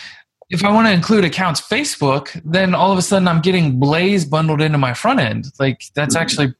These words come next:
Speaker 1: pretty terrible for a React developer. Like, we're already at this point where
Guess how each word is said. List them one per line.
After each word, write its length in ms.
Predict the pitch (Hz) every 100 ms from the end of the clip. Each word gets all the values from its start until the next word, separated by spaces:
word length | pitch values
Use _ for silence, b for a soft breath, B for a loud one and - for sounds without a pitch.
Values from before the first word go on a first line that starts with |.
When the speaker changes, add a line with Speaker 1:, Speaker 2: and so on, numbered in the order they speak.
| -
Speaker 1:
pretty 420 | - 226 214 151
terrible 580 | - 220 208 123 120 117
for 460 | - 131 127 123
a 120 | - 127
React 360 | 139 127 120
developer. 520 | 117 139 156 - 101
Like, 200 | 110 107 B B B B B _ -
we're 140 | 147
already 260 | 180 226 160
at 120 | 127
this 140 | 135
point 300 | - 160 143
where 280 | 131 131 123